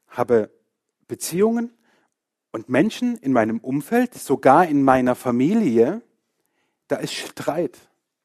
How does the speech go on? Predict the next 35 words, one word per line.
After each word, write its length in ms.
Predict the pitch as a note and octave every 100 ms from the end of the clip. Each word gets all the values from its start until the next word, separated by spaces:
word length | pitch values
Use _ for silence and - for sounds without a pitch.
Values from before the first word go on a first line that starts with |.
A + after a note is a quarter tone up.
| _ _ _ _ -
und 120 | C#3
da 80 | B2+
kommt 300 | - F#3+ -
man 80 | C3+
nicht 200 | C3 -
zusammen. 460 | B2 C3+ C#3+ A#2+ - _ _ _ _ _ _ _ _ _ _ _ _ _ _ _ _ _ -
Ja, 240 | G2 D3+
und 180 | D3+ A2+
das 80 | G#2+
ist 140 | A#2
auf 180 | A2+ -
gut 200 | B2 A#2+
Deutsch 240 | A2 A2+
gesagt 380 | - C3 D#3 -
richtig 340 | A2 - - -
scheiße. 400 | B2+ C#3 - _ _ _ _ _ _ _ _ _ _ _ _ _ _ _ _ _ _ _ _ _ _ _ _ _ _ _ _
Und 140 | A#2
zum 100 | A#2
Streit 320 | G#2+ A#2 C3+
gehören 180 | - C3+
immer 220 | C3+ E3
zwei. 360 | - - F3 G3 _ _ _ _ _ _ _ _ _ _
Und 120 | A#2+
ich 120 | G#2
bin 140 | - B2+
auch 160 | D#3
nur 120 | E3+ E3+
ein 80 |
Mensch. 340 | D#3+ F3+ - - _ _ _ _ _ -
Und 100 | B2
ich 100 | B2
würde 140 | B2
es 120 | -
gerne 300 | - E3 G3
ändern. 340 | D#3 D3 G#2